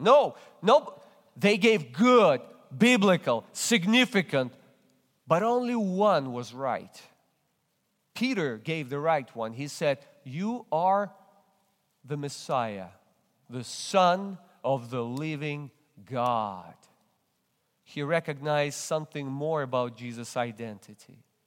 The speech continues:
Not mere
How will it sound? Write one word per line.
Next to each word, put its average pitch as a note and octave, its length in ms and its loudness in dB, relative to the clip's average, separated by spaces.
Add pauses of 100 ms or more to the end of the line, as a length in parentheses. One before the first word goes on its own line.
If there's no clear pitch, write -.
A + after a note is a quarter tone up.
(1700)
Not F3 600 2 (180)
mere C#3+ 520 -4